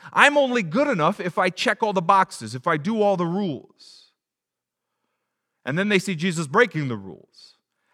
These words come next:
And they see Jesus doing something incredible like healing, something that they never got to see happen, something that they're kinda jealous about or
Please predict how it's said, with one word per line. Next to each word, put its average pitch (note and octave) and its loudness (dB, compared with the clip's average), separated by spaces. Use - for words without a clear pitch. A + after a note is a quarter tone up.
And C#3 -2
they F3 4
see G#3+ -2
Jesus F#3 -2
doing F#3+ 0
something F3 -2
incredible D3+ -2
like C#3 -4
healing, G#3+ -4
something F#3+ -8
that F#3 -8
they A#3 4
never A#3+ 0
got A3 2
to G#3+ -4
see A3+ -4
happen, G#3 -2
something A#3 -2
that G#3 -2
they're G#3 0
kinda A3 -2
jealous G#3+ 0
about F3 2
or D3+ 0